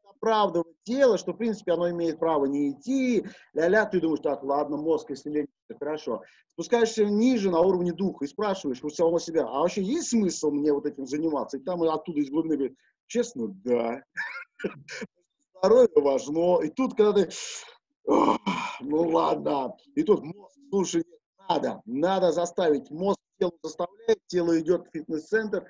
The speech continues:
и потом мы выходим в восемь часов вечера, ну, все-таки мы молодцы, кайф, да? Это первый вариант, когда лень инфантильная. Второй вариант, например, когда мы в воскресенье думаем: "Вот завтра пойду на работу".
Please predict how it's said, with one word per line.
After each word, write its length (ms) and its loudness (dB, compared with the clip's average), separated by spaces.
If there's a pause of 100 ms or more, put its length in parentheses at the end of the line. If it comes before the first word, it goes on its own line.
(220)
и 80 -4
потом 380 0
мы 120 2
выходим 580 0
в 40 -12
восемь 200 -4 (120)
часов 260 -12
вечера, 260 -8
ну, 60 -4
все-таки 460 -6
мы 140 -4
молодцы, 580 -4
кайф, 340 0 (240)
да? 160 -6 (300)
Это 220 -2
первый 340 4
вариант, 440 0
когда 360 -2
лень 240 0
инфантильная. 800 -6
Второй 300 0
вариант, 360 4
например, 440 -2
когда 280 -4
мы 120 -2
в 20 -2
воскресенье 840 -2 (440)
думаем: 340 4 (200)
"Вот 160 -20
завтра 480 -2 (360)
пойду 220 -20
на 100 2
работу". 540 -2